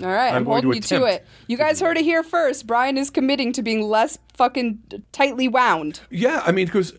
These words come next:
Speaker 2: you think about all the shit we're doing. Like you said, seven trips. I just realized when you said it, we have to fly to Denver again in August. So that's, like, seven or eight. All this fucking shit we're doing, I wanna,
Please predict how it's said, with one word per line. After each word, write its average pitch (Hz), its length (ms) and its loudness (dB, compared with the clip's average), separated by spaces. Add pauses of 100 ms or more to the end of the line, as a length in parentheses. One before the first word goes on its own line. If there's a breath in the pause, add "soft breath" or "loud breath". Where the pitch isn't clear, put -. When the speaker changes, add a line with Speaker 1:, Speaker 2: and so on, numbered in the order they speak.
(160)
Speaker 2:
you 180 60 -10
think 233 200 -4
about 208 140 2
all 208 180 4
the 190 100 2
shit - 320 -4
we're 175 120 2
doing. 196 260 -4
Like 151 140 0
you 170 40 -8
said, - 200 -2
seven 175 340 2
trips. - 240 0
I 160 80 2
just 135 240 -2
realized 123 420 2 (220)
when 120 160 2
you 113 80 0
said 160 180 2
it, 113 80 2
we 127 140 -2
have 127 120 0
to 120 60 -12
fly 120 220 -2
to 98 80 -4
Denver 101 320 -4
again 117 240 -4
in 95 100 -8
August. 113 320 0
So 101 120 -2
that's, 117 260 -2
like, 107 160 -4
seven 117 340 0
or 90 160 -8
eight. 113 300 -4 (840 soft breath)
All 247 200 2
this 196 200 0
fucking 202 360 -2
shit - 280 0
we're 143 160 2
doing, 185 260 2
I 180 60 2
wanna, 240 320 0